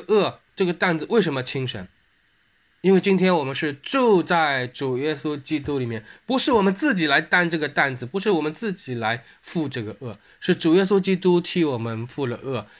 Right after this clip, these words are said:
替我们担了重担，以至于我们在他里面，我们就是轻省的。一旦我们从他里面跑出去，我们不住在主耶稣基督里面，我们自己去担，自己去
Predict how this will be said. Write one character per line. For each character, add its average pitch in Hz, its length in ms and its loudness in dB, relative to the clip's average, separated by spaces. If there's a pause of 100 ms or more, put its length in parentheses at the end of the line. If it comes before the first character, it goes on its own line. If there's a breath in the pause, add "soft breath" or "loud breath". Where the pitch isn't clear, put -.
替 208 220 4
我 135 160 4
们 110 200 -6
担 127 220 -2
了 117 100 -4
重 110 280 -8
担， 95 240 -8 (400 loud breath)
以 175 80 4
至 254 140 0
于 - 20 6
我 214 100 6
们 190 100 2
在 208 160 2
他 208 220 2
里 165 140 0
面， 135 260 -2 (220 loud breath)
我 151 100 -4
们 156 380 0
就 160 200 2
是 131 200 -2
轻 120 240 -6
省 95 240 -10
的。 90 100 -18 (320 soft breath)
一 240 80 -2
旦 285 160 2
我 202 140 4
们 202 340 0
从 190 240 0
他 226 160 2
里 190 100 0
面 170 160 0
跑 143 220 -6
出 185 100 2
去， 180 120 -2
我 160 80 2
们 190 100 0
不 220 100 -4
住 277 160 0
在 226 140 2
主 160 220 -2
耶 170 40 2
稣 156 140 -4
基 156 100 -8
督 156 140 -4
里 147 80 -4
面， 127 100 -6
我 131 80 -6
们 170 80 -2
自 269 200 -4
己 202 120 -2
去 175 140 -4
担， 165 260 0
自 202 160 -10
己 160 140 -2
去 143 300 -2